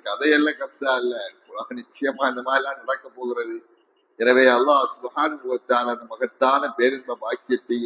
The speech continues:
நமக்கு தர வேண்டும். அதே மாதிரி யாரெல்லாம் இந்த உலகத்துல மூமின்களாக வாழ்ந்து அல்லாஹ்வை நம்பி வாழ்ந்து கொண்டிருக்கிறார்களோ அந்த மக்களுக்கும் அல்லாஹ் தன் நியாமத்தை கொடுக்க வேண்டும். யாரெல்லாம் அல்லாஹ்வுக்காக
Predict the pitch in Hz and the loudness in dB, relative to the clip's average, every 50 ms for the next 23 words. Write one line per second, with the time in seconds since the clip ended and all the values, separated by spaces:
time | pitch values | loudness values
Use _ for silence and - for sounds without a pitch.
0 | 110 - 101 - 131 - - 127 - - 107 113 123 123 123 117 117 113 110 - | -8 -10 -12 -12 -12 -12 -12 -12 -4 -2 4 6 8 8 8 8 6 -2 -8 -8
1 | _ _ _ _ _ _ _ _ _ _ _ _ _ - 95 110 117 123 120 123 | _ _ _ _ _ _ _ _ _ _ _ _ _ -2 2 4 4 4 6 6
2 | 127 127 131 127 127 117 117 123 127 127 127 131 135 139 139 139 - - - 120 | 6 6 6 4 2 2 2 2 0 0 -2 0 0 0 0 -2 -6 -12 -14 -14
3 | 120 123 131 139 143 143 _ - 135 131 127 127 135 135 139 135 127 127 131 135 | -12 -8 -6 -6 -6 -6 _ -10 -10 -10 -10 _ -18 -20 -20 -16 -8 0 2 4
4 | 139 135 131 131 123 131 135 135 - 135 127 120 123 135 143 139 139 135 135 131 | 4 4 4 2 0 0 -2 -2 -4 -6 -6 -6 -4 -2 0 0 0 0 -2 -6
5 | - 127 131 160 165 170 156 147 147 151 151 151 143 - 139 135 135 - 139 131 | -8 -8 -6 4 6 6 8 8 8 6 4 0 -6 -6 -8 -8 -6 0 4 6
6 | 127 127 127 123 123 123 120 117 - 117 113 - 107 _ - 156 165 156 - - | 6 6 4 2 0 0 0 0 -2 -10 -12 -12 -12 _ 0 2 2 2 0 -4
7 | 156 151 - 110 - 127 127 127 123 117 - 123 117 110 110 113 123 127 - - | -10 -10 -8 -12 -8 -2 0 2 2 2 0 -4 -6 -6 -6 -8 -8 -8 -8 -6
8 | 123 117 110 110 110 - 110 110 110 107 - - - _ _ _ _ _ _ _ | -6 -4 -4 -6 -8 -8 -6 -6 -6 -8 -10 -14 -20 _ _ _ _ _ _ _
9 | _ _ _ _ _ - 90 101 113 123 131 135 135 143 143 143 147 139 135 127 | _ _ _ _ _ 2 6 6 8 8 8 8 8 8 6 6 6 2 0 -6
10 | 120 127 135 139 139 143 147 147 - 143 139 147 | -6 -4 -2 0 2 2 2 2 0 0 2 2